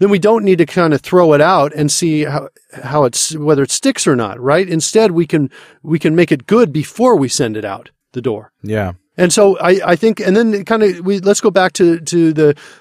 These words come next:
Speaker 1: the, the kind of i-, initiative that I, that I threw out there. Why is good U I important? I think there's a, a, a s-,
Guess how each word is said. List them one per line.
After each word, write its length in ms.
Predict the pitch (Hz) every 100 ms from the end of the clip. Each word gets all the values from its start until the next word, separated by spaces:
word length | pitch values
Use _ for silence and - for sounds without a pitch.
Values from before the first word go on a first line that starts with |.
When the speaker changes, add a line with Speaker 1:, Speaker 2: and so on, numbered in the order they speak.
| _
Speaker 1:
the, 340 | 156 160 160
the 140 | 151 156
kind 220 | 202 185
of 40 |
i-, 360 | 156 156 165 160 -
initiative 540 | 170 185 185 180 156
that 120 | 160
I, 200 | 151 143
that 340 | 156 160 151 147
I 80 | 139
threw 200 | 165 185
out 140 | 214
there. 140 | 160
Why 280 | 139 170 196
is 280 | 185 151 147
good 240 | 139 185
U 140 | 165 156
I 120 | 143
important? 540 | 127 - 240 185 127 - - - -
I 80 | 185
think 220 | 277 247
there's 240 | 262 196
a, 280 | 185 170 165 165
a, 360 | 165 160 160 - _
a 80 | 160
s-, 220 | 151